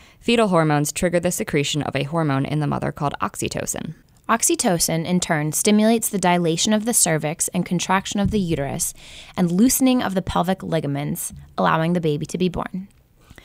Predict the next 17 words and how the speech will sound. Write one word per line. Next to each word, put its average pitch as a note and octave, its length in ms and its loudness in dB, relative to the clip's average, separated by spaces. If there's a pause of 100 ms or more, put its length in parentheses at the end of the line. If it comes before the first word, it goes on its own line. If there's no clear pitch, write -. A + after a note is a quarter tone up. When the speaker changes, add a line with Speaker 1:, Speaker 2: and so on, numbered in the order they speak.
(200)
Speaker 1:
Once A3 240 2
the G#3 100 -2
baby F#3 260 2
is D#3 120 0
born, E3 460 0
its - 160 -2
metabolism E3+ 640 0
slows C3 340 -2
down, D3 420 -2 (320)
but - 80 0
its F3+ 120 -6
brain A#3 260 2
continues D#3+ 460 -2
to D3+ 80 -10
develop C#3 360 -2
very C3 240 -2
rapidly. - 540 -4